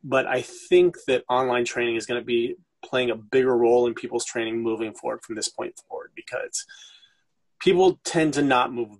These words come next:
backwards with technology, in my experience. Once people embrace a certain kind of technology, it stays with them. And I think that this pandemic and everyone having to go to an online format is sort of gonna grab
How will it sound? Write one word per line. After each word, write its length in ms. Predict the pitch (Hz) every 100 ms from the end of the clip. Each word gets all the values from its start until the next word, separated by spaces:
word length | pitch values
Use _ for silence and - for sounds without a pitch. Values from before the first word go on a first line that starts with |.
| _
backwards 540 | 127 104 - - 131 117
with 180 | 120 -
technology, 640 | 110 - 104 110 110 -
in 100 | 120
my 140 | 127
experience. 720 | - - - 120 110 107 -
Once 180 | 135 139
people 280 | - 160 135
embrace 400 | 120 120 113 -
a 40 |
certain 240 | - 120 117
kind 220 | - 113
of 60 | -
technology, 760 | 110 - 110 107 110 113 107 _ _ _ _ -
it 160 | 123 -
stays 400 | - 104 104 -
with 120 | -
them. 260 | - - -
And 100 | 139
I 100 | 123
think 380 | 123 - 151 151
that 160 | 131 - _ _ _ _ _ _ _ _ _ _ _
this 180 | 123 -
pandemic 680 | 131 117 143 147 143 139
and 140 | 120 113 - -
everyone 360 | 139 147 127 123
having 260 | 123 120
to 40 | 117
go 200 | 117 -
to 160 | -
an 60 | -
online 480 | 123 120 117 117 113
format 520 | - 123 127 123 - _ _ _ _ _ -
is 120 | 180
sort 200 | - 147
of 60 | 131
gonna 180 | 131 104
grab 580 | 107 131 123 127 127